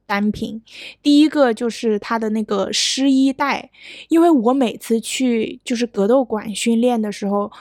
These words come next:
训练之后，我那一身衣服脱下来呀，就是能挤出两杯水的那个程度，整个汗湿的。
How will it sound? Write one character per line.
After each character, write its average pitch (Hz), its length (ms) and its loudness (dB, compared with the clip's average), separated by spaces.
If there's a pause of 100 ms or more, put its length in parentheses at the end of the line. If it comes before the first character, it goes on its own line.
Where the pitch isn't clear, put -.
训 285 200 -2
练 277 180 2
之 226 160 -2
后， 247 320 0 (260)
我 247 140 4
那 262 180 2
一 294 140 2
身 262 320 0
衣 262 160 4
服 285 160 -4
脱 226 280 0
下 247 200 -2
来 202 240 -2
呀， 180 240 -2 (260)
就 311 140 -4
是 339 120 6
能 320 280 2
挤 254 300 -2
出 277 260 2
两 240 260 2
杯 262 140 4
水 233 400 0
的 208 120 -2
那 233 140 0
个 247 120 0
程 185 280 -6
度， 208 280 -2 (520)
整 220 300 2
个 285 160 2
汗 277 340 -4
湿 220 320 -2
的。 214 160 -2